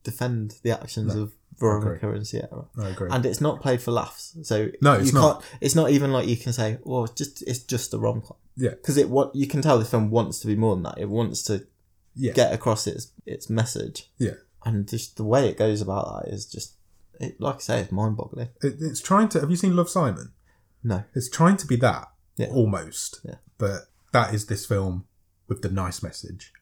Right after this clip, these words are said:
Speaker 2: that these two guys are texting each other, although they don't know who they are.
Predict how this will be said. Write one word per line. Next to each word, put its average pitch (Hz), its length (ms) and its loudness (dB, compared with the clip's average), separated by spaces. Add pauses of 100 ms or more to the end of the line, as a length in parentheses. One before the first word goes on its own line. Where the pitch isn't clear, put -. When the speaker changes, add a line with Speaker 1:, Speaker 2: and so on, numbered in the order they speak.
(260)
Speaker 2:
that - 220 -12 (300)
these 87 200 -4
two 87 200 -10 (120)
guys 92 340 -6
are - 80 -6 (120)
texting - 280 -10
each 85 160 -10
other, 87 300 -8
although 85 280 -10 (280)
they 82 80 -4
don't 85 180 -8
know 80 60 -10
who 82 140 -10
they 82 120 -12
are. - 280 -16